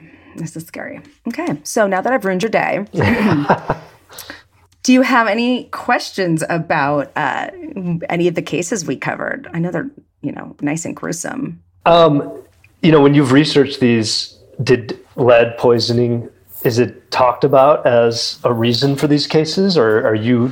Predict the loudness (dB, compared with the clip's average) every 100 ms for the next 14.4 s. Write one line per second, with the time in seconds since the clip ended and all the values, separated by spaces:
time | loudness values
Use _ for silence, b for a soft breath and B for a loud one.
0 | -4 -2 2 2 2 0 0 2 0 0
1 | -4 -4 0 2 2 0 0 0 0 -4
2 | -6 -6 -4 -2 0 0 0 0 -2 0
3 | 2 2 2 0 -4 -4 0 0 0 -4
4 | -4 0 0 0 0 0 0 2 0 0
5 | -2 -8 -10 -8 -4 0 0 0 -4 -4
6 | -2 -2 -2 -4 -8 -8 -10 -6 -4 -2
7 | -2 -2 -2 -6 -6 -4 -4 -4 -4 -2
8 | -2 -2 -2 -2 -2 -4 -6 -6 -6 -4
9 | -6 -10 B B B -4 -2 -2 -4 -8
10 | B B B 0 2 4 2 -2 -2 -2
11 | 0 -2 -4 -4 -2 0 0 -2 -2 -4
12 | -6 -8 -8 -6 -6 -8 -10 -10 -10 -6
13 | -6 -6 -6 -6 -4 -6 -4 -4 -4 -4
14 | -4 -6 -8